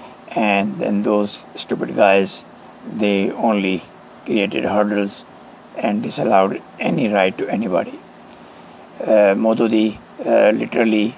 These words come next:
was the reason why, uh, Pakistan went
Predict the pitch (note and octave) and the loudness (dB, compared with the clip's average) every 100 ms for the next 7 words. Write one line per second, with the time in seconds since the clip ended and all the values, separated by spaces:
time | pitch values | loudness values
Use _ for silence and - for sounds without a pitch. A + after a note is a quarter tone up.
0 | - B2 B2+ A2+ A2 G#2+ C3 A#2+ C3 - | -6 -4 -2 -2 0 0 -2 -4 -6 -12
1 | - G#2+ G2+ G2+ - - - - - - | -6 0 0 0 -4 -20 -20 -20 -20 -20
2 | - - A2 G2+ G2 G2+ G#2 - A3 - | -8 -2 2 4 4 2 -2 -4 -4 -6
3 | - - F#3+ - - G#2 A2+ | -6 -6 -6 -6 -4 -2 -4